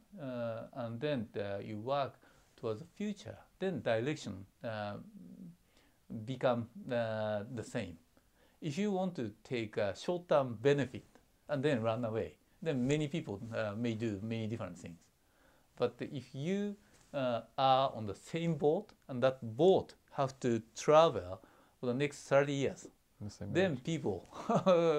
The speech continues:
Speaker 2: Need to
Speaker 1: can
Speaker 2: stick
Speaker 1: work
Speaker 2: together.
Speaker 1: together,
Speaker 2: Yeah.
Speaker 1: cooperate. So that's, that kind of, uh, um, mentality is very important. So
Speaker 2: So
Speaker 1: I think I'm, uh, getting, uh,
Speaker 2: <laughs>
Speaker 1: the ground.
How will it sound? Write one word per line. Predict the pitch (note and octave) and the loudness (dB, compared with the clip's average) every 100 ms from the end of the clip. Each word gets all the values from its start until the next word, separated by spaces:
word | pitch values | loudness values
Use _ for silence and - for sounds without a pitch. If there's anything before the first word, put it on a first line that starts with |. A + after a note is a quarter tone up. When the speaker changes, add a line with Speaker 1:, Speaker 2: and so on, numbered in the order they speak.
| D3 - C#3+ | 0 -4 -2
Speaker 2:
Need | A#2+ | 2
to | |
Speaker 1:
can | D3+ | 2
Speaker 2:
stick | C#3 | 8
Speaker 1:
work | C3 C3+ A2 | 10 10 8
Speaker 2:
together. | A2+ B2+ | 8 8
Speaker 1:
together, | G#2+ G#2 | 6 0
Speaker 2:
Yeah. | A#2+ | 0
Speaker 1:
cooperate. | A2 D3 B2 G2+ F#2 - - | 2 2 2 -2 -4 -12 -14
So | - | -8
that's, | C3+ F3 F3 - - - - - | 0 0 0 -14 -20 -20 -20 -4
that | C#3 C3+ | -2 0
kind | D3+ A#2 | 0 0
of, | G#2+ G2+ | 0 0
uh, | G2+ G2 E3 B2+ A2 G#2+ G#2 G#2 A2+ | -2 -2 -6 -4 -2 0 0 0 -2
um, | A#2 B2+ C3+ - - _ | -6 -8 -12 -16 -20 _
mentality | C3 B2 D#3 D#3+ D3 E3 | -4 2 6 6 4 -6
is | F3 - _ | -12 -16 _
very | F#3+ B2 A#2+ | -6 -2 0
important. | A2 G#2 G2+ G2 - - _ - - | 0 -4 -6 -8 -20 -20 _ -20 -10
So | - A#2 | -4 -2
Speaker 2:
So | - | -2
Speaker 1:
I | |
think | - D3+ C#3 | -4 -2 4
I'm, | A#2+ A2+ A2 | 4 4 0
uh, | G#2+ G#2 | 2 0
getting, | G#2 C3 C3+ F#2+ G2+ - | 2 0 0 -4 -10 -4
uh, | A#2+ A2 A2+ A#2 | 0 2 4 4
Speaker 2:
<laughs> | |
Speaker 1:
the | C#3+ | 2
ground. | A2+ A2+ G2 C3+ | 2 0 0 -4